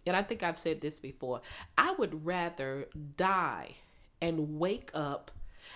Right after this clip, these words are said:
and find out that for whatever reason, all that was written in the Bible is not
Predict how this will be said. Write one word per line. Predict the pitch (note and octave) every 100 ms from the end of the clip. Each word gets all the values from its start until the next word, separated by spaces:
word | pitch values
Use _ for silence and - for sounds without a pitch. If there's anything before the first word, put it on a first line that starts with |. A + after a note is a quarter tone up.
| -
and | F3 E3+
find | - G3+ F#3+ F#3+ G3
out | F3 C#3+ F3 - _ - -
that | D#3+ E3 - - - - -
for | E3
whatever | F3+ A3+ A3+ G3
reason, | G3 A#3+ D#3+ D3 D3+ - - - -
all | G#3 A#3+
that | A3+ G#3
was | F3 F3
written | F3+ G3+ F3+
in | E3+
the | D#3+
Bible | D3+ F#3+ G3+ D3+ C#3+ C#3+ - - -
is | F3+ F3+
not | F3 E3+